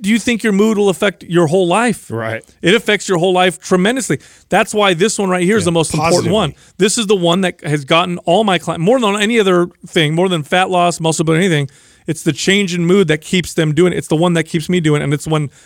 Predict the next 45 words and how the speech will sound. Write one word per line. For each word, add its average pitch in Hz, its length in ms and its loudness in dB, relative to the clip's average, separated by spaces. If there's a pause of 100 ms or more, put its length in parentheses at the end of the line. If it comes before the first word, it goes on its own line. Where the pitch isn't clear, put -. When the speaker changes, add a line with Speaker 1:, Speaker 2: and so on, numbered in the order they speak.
(120)
Speaker 1:
I 165 140 0
know 165 160 4
why 151 180 4
I'll 151 140 2
keep 147 240 -4
doing 143 160 0
this 143 140 -4
till 143 120 -2
I, 190 40 4
Speaker 2:
Well, 196 120 2
Speaker 1:
till 147 160 -4
the 127 80 -2
day 131 140 2
I - 20 0
die. 165 160 0
Speaker 2:
and 185 140 -2
this 208 180 0
is 160 180 -4
also 147 300 2
what 131 220 0
gives 135 280 -2
people 117 400 -4
a 110 60 2
little 113 160 0
more 110 220 0
freedom 107 520 0
with 95 200 -6
choosing 98 600 0
their 90 260 -2
workout, 90 500 -4
right? 92 300 -4
Like, 101 320 -6 (120)
you 117 140 -6
know, 110 300 -4
Speaker 1:
Mm. 117 140 -14
Speaker 2:
our 143 200 0
space, 139 400 0
sometimes 127 640 -2 (320)
we 131 80 -2
get 123 180 -2
into 127 220 0
this 113 300 -2
where 120 120 -2
we're 110 160 0
always, 117 320 2